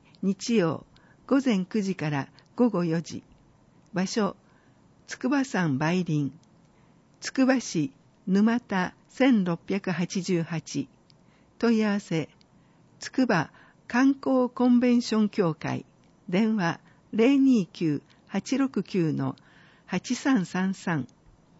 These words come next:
サンアンビシャスオリジナルミュージカル、ハッピーエイト。次々に起こるピンチの数々を、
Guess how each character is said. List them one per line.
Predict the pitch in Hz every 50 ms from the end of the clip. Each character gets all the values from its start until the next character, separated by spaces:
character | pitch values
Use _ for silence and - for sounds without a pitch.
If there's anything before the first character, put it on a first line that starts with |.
| _ _ _ _ _ _ _ _ _ _ _ _ _ _ _ _ _ _ _ _ _ _ _ _ _ _ _ _ _ _ _ _ _
サ | - - - 240 254 277
ン | 285 294 269 - - _
ア | - 220 240
ン | 247 254
ビ | 240 254 247
シ | - -
ャ | 190 175
ス | - - 143 - - _ - - - - - - _ _ -
オ | - 196
リ | 202 247 262
ジ | - 285
ナ | 262 262 247 240
ル | 233 233 220 -
ミ | - 226 233
ュ | 240 226
ー |
ジ | 180 - 160
カ | - 143 139
ル、 | 131 120 120 - _ - - _ _
ハ | - - 180
ッ | - _ _
ピ | - 269 269 262
ー | 254 247
エ |
イ | 190 156
ト。 | - - 120 110 - _ _ _ _ _ _ _ _ _ _ _ _ _ _ _ _ _ _ _ _ _ _ _ _ _ _ -
次 | - 240 233 285 285
々 | - 285 240 233 220
に | 208
起 | 196 180 180
こ | - 202
る | 185 180 175
ピ | - _ - 240 233
ン | 226
チ | - - 180
の | 165 160
数 | - 190 190 180 185 -
々 | - 170 160 160 165 151 147 135
を、 | 127